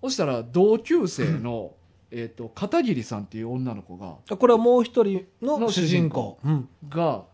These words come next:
Speaker 1: 立っててんけど、その中に。
Speaker 2: ほう。
Speaker 1: 傘差してんねんけど、
Speaker 2: うん。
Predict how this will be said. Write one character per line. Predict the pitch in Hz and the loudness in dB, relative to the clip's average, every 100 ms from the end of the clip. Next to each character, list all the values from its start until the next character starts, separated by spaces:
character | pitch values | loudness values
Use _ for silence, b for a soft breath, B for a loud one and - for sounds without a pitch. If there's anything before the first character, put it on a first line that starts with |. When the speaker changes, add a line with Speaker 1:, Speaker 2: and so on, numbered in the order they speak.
| _ | _
Speaker 1:
立 | 143 | -10
っ | - | -10
て | - 202 | -8 -8
て | 123 | -8
ん | 87 | -12
け | 82 | -16
ど、 | 82 | -18
そ | - | -16
の | 104 | -14
中 | 85 73 65 | -14 -16 -20
に。 | _ _ | _ _
Speaker 2:
ほ | - 170 | 2 4
う。 | 101 _ _ _ _ _ _ _ _ _ - | 2 _ _ _ _ _ _ _ _ _ -16
Speaker 1:
傘 | - 208 302 | -10 -6 -6
差 | 175 135 | -4 -8
し | - | -8
て | 113 | -10
ん | 101 | -8
ね | 85 | -10
ん | |
け | 85 | -12
ど、 | 90 82 | -14 -4
Speaker 2:
う | 156 | -2
ん。 | 131 | -2